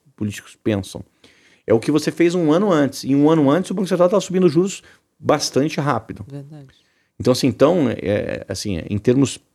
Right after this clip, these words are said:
Speaker 1: objetivos, eu, eu, assim, é um Banco Central isento.
Speaker 2: Uhum.
Speaker 1: Um Banco Central é muito confuso na comunicação.
Speaker 2: Uhum.
Speaker 1: É, em particular, é um Banco Central que, às vezes, ele relaxa, em termos de linguagem,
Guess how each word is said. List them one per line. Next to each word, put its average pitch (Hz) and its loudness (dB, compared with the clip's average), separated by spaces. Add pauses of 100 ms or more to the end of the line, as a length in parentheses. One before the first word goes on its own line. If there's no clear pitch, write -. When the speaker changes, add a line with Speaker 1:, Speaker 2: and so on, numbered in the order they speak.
Speaker 1:
objetivos, 123 2
eu, 101 2
eu, - -4
assim, - -10 (100)
é 64 -6
um - -2
Banco 104 -4
Central 120 4
isento. 139 2 (160)
Speaker 2:
Uhum. 143 -12 (100)
Speaker 1:
Um 131 0
Banco 123 2
Central 139 2 (1000)
é 107 4 (100)
muito 185 4 (120)
confuso 143 4
na 147 2
comunicação. 147 0 (880)
Speaker 2:
Uhum. 135 -14
Speaker 1:
É, 101 4
em 110 2
particular, 139 2
é 127 2
um 123 4
Banco 123 -2
Central 131 0
que, 143 -2
às 110 0
vezes, 135 2 (160)
ele 131 0 (220)
relaxa, 120 0 (420)
em 110 -10
termos 113 0
de 113 -12
linguagem, 107 0